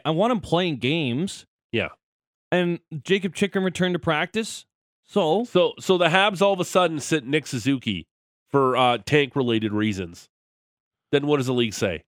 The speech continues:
Speaker 1: Well, that, I think that's different. I think that's a different
Speaker 2: Right.
Speaker 1: bag of worms.
Speaker 2: But it's the organization's prerogative to do that or not.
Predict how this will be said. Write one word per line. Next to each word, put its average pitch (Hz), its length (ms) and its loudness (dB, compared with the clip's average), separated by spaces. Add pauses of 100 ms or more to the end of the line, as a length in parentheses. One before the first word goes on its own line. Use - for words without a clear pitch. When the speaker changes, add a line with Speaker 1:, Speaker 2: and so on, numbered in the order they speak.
(300)
Speaker 1:
Well, 143 340 0
that, 143 300 -2
I 147 100 2
think 135 200 0
that's 110 200 -6
different. 80 400 -10 (400)
I 127 100 -2
think 135 120 0
that's 120 140 -4
a 117 60 -4
different 98 420 -8 (480)
Speaker 2:
Right. 117 260 2
Speaker 1:
bag 107 200 -2
of 87 60 -10
worms. 87 200 -10
Speaker 2:
But 165 120 4
it's 135 140 -8
the 156 120 0
organization's 135 720 -2
prerogative 123 640 0
to - 80 -12
do 123 180 -2
that 82 180 -4
or 80 60 -10
not. 82 220 -12